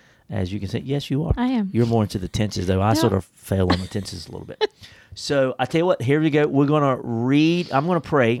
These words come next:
Speaker 1: and then you're gonna read, uh, the verses that deal with Noah. Um, verse seven, I can't see the rest 'cause I don't have my glasses on.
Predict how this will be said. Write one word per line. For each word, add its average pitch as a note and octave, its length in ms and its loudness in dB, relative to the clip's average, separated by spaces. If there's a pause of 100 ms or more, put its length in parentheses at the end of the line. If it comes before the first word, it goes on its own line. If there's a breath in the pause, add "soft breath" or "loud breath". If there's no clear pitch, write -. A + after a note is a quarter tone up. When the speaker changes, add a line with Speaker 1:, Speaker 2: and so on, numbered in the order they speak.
(100)
Speaker 1:
and A#2 120 -4
then A#2 120 -2
you're A#2 100 -6
gonna B2+ 160 -2
read, G#2 400 -2
uh, - 480 -2 (220)
the G#2 80 -8
verses G2+ 380 -8
that G2+ 100 -6
deal G2+ 160 0
with G#2 160 0
Noah. G2 360 2 (560 soft breath)
Um, F#2+ 320 -4
verse G2 220 -4
seven, G2+ 320 0
I F#2+ 140 -4 (140)
can't A2+ 260 -12
see A2 100 -6
the G2+ 80 0
rest G#2 240 -6
'cause G2+ 140 -4
I - 20 -6
don't G2 120 -2
have G2 100 0
my G2 60 -2
glasses F#2 340 0
on. F2+ 140 -4